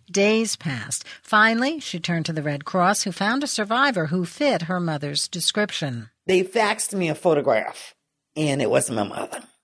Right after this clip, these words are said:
Speaker 1: Later that day, Parent found out her mother had survived.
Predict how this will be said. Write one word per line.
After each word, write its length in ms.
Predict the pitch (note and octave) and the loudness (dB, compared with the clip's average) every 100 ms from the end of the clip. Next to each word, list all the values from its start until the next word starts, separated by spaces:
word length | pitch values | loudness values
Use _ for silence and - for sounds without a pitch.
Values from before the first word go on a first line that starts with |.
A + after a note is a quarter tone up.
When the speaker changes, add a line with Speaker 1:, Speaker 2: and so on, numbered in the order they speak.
| _ A3+ | _ -4
Speaker 1:
Later 360 | A3 D4+ D#4 | 0 2 0
that 260 | F#3 E3+ D#3 | 0 -2 -2
day, 220 | E3+ G3+ | -2 -2
Parent 420 | G#3+ F3+ D3+ D#3 | -2 -4 -4 -6
found 280 | - D#3+ D#3+ | -6 -4 0
out 180 | F3+ G3+ | 2 2
her 80 | A3 | 2
mother 300 | A3 A3 A3 | 2 2 0
had 360 | A#3 C4 B3+ | 0 0 0
survived. 680 | - D3+ C3 B2+ C#3+ G3+ | 0 -4 -2 -2 -2 -4